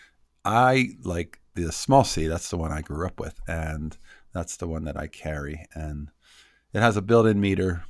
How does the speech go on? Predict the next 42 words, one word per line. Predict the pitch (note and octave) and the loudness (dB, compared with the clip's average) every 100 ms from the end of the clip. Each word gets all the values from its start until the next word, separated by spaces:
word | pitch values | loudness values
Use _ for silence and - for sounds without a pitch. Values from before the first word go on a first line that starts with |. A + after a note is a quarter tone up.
| - | -4
Most | G2+ - | -2 -2
of | F#2 | -4
the | F2 | -2
time, | F2+ E2 E2 - _ | -4 -4 -6 -10 _
I | - F2 | -8 -6
don't | E2 E2 | -4 -4
know | E2 | -6
if | D#2 | -6
they're | E2 E2 | -4 -4
even | D#2+ D#2 | -4 -6
accurate. | D#2+ - D#2+ D#2 - | -6 -6 -6 -6 -8
I | D#2+ | -6
just | D#2+ - | -6 -6
guess | F2 D#2 - | -6 -6 -10
with | - | -10
Sunny | - E2 D#2 | -6 -6 -6
sixteen. | E2+ - - F2 D#2 D2 _ _ _ _ - - _ | -8 -10 -8 -6 -6 -8 _ _ _ _ -20 -20 _
And | - E2 D#2+ D2+ D#2 - _ _ _ _ _ _ _ _ _ _ _ _ - | -6 -4 -4 -4 -6 -10 _ _ _ _ _ _ _ _ _ _ _ _ -10
it's | B2 C#3+ | -8 -10
a | |
treat. | C3+ F#3+ F3+ - - - - - - G#2+ | -8 -6 -6 -8 -16 -20 -20 -20 -12 -10
It's | - | 0
one | A#2 | 2
of | A#2 | 4
those | A2+ G#2+ | 4 2
cameras | - G#2+ G2+ F#2 - | 0 0 0 0 0
that | F2 - - - - | -2 -2 -10 -14 -10
if | E2 F#2 | -6 -2
you're | F#2 | 0
looking | G#2 G2+ F#2+ - - | 0 0 -4 -6 -10
to | |
pick | - G2 | -4 0
up | F#2+ - | 0 -2
something | - D#2+ E2+ E2+ | -4 -4 -2 -4
that | D#2+ D#2 _ _ _ - - - | -4 -6 _ _ _ -20 -20 -6
is | F#2+ F2+ | -2 -2
an | - | -2
inexpensive | G2 F#2 - G2 F2+ - F2 - _ _ | -2 -4 -4 -4 -4 -4 -6 -8 _ _
folding | - F#2+ F#2 F2+ E2 | -2 0 0 -2 -2
thirty-five | F#2+ F2 F2 D#2+ | -2 -2 -4 -4
millimeter | F2 E2+ E2 D#2 | -4 -4 -4 -6
camera | - F2+ D#2+ C#2+ - | -6 -6 -4 -6 -12